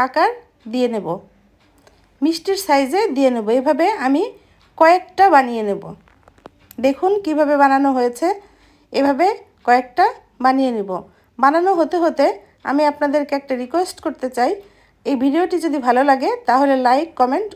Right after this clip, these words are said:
ও শেয়ার করুন। এরপরে প্রথমে সেই বেলে রাখা রুটিগুলোকে সাইড থেকে আমি পানি দিয়ে দেব। এরপরে ওই সবজিগুলোকে আমি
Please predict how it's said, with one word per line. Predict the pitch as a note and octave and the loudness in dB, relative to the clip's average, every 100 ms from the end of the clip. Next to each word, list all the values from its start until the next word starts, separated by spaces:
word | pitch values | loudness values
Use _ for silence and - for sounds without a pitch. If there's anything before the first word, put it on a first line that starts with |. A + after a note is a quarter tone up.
| - | -12
ও | F3 | -10
শেয়ার | - C#4+ B3 | 0 0 2
করুন। | G#3 F3+ E3 - _ _ _ _ _ _ _ - | -2 -6 -8 -12 _ _ _ _ _ _ _ -4
এরপরে | - G4 F#4 C#4+ G4 - - _ _ _ _ _ _ - _ - _ - | -2 2 4 4 2 -2 -16 _ _ _ _ _ _ -20 _ -20 _ -2
প্রথমে | D4+ D4+ F#4 E4+ | -2 2 0 0
সেই | F4+ D4+ G4+ - _ - | 0 -2 -4 -10 _ -12
বেলে | A3+ D#4+ F4+ | 0 2 4
রাখা | F4 - D#4+ | 4 2 0
রুটিগুলোকে | D#4+ E4 C#4+ C4+ C4+ C#4+ G4+ - _ _ | 2 -2 0 0 2 0 -2 -8 _ _
সাইড | - D#4 G4+ G4+ | -2 0 0 -2
থেকে | E4 C#4 | -4 0
আমি | C4 C#4 A#4 - _ _ _ | 0 0 -4 -8 _ _ _
পানি | C4+ C#4 | 0 2
দিয়ে | A#3+ A#3 | 0 -2
দেব। | G3 F#3+ F3 - _ _ _ _ - | -2 -6 -8 -10 _ _ _ _ -10
এরপরে | D4 E4+ D#4 B3 E4+ - _ _ _ _ _ _ _ _ _ _ - | -6 -2 0 2 0 -4 _ _ _ _ _ _ _ _ _ _ -4
ওই | A#3+ A#3+ G#3+ G#3+ _ _ _ _ _ - _ - | -2 -2 -8 -14 _ _ _ _ _ -20 _ -14
সবজিগুলোকে | - B3+ A#3 F4+ D#4+ D4+ D#4 | -2 -2 0 0 2 2 2
আমি | C#4 | 2